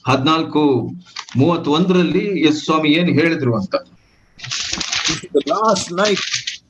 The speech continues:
Speaker 2: Next morning he was going to be crucified.
Speaker 1: ಅದು ಕಡೆಯ ದಿವಸವಾಗಿತ್ತು. ಮುಂದಿನ ದಿವಸ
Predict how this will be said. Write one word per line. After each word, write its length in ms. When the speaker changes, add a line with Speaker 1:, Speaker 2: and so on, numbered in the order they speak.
Speaker 2:
Next 220
morning 280
he 40
was 160
going 180
to 100
be 100
crucified. 500
Speaker 1:
ಅದು 260
ಕಡೆಯ 420
ದಿವಸವಾಗಿತ್ತು. 840
ಮುಂದಿನ 320
ದಿವಸ 300